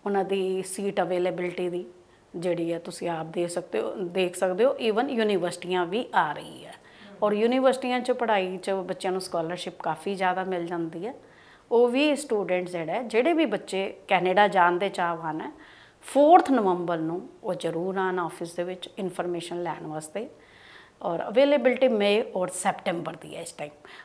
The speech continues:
Speaker 1: But ਜਿਹੜਾ ਬੱਚਾ ਚਾਹੁੰਦਾ ਹੈ ਕਿ ਮੈਨੂੰ ਕੋਈ, ਅਹ, ਸਿੰਗਲ ਪਰਸੈਂਟ ਲੋ-, ਅਹ, ਲਾਸ ਨਹੀਂ ਲੈਣਾ, ਉਹਨਾਂ ਦੇ ਵਾਸਤੇ ਵੀ ਆਪਸ਼ਨ ਬਹੁਤ ਜ਼ਿਆਦਾ ਹੈ। ਉਹ ਫੈਬ ਮਾਰਚ ਦਾ,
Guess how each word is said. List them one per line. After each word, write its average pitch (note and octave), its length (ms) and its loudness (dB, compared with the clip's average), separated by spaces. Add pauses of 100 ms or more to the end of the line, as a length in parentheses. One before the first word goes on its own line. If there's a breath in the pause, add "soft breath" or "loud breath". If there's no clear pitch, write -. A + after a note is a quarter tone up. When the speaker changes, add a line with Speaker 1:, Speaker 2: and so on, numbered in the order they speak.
(160)
Speaker 1:
But F4+ 120 8
ਜਿਹੜਾ D#4+ 320 12
ਬੱਚਾ D#4 360 8
ਚਾਹੁੰਦਾ B3+ 340 6
ਹੈ C4 40 6
ਕਿ C4+ 120 2
ਮੈਨੂੰ A3 360 0
ਕੋਈ, A#3 420 2
ਅਹ, E3+ 380 2
ਸਿੰਗਲ A3 440 0
ਪਰਸੈਂਟ G3 540 -2
ਲੋ-, E3+ 280 0
ਅਹ, E3 400 0
ਲਾਸ E3 380 -2
ਨਹੀਂ F3 120 2
ਲੈਣਾ, D#3+ 420 -4 (480 loud breath)
ਉਹਨਾਂ D#4+ 240 10
ਦੇ D#4 140 4
ਵਾਸਤੇ G#3+ 360 2
ਵੀ A#3 200 -2
ਆਪਸ਼ਨ F#3 460 -6
ਬਹੁਤ G3 380 0
ਜ਼ਿਆਦਾ E3 300 -4
ਹੈ। A#3 100 -4 (180)
ਉਹ B3 380 0
ਫੈਬ F#3 220 2
ਮਾਰਚ D#3 380 0
ਦਾ, F3 220 -6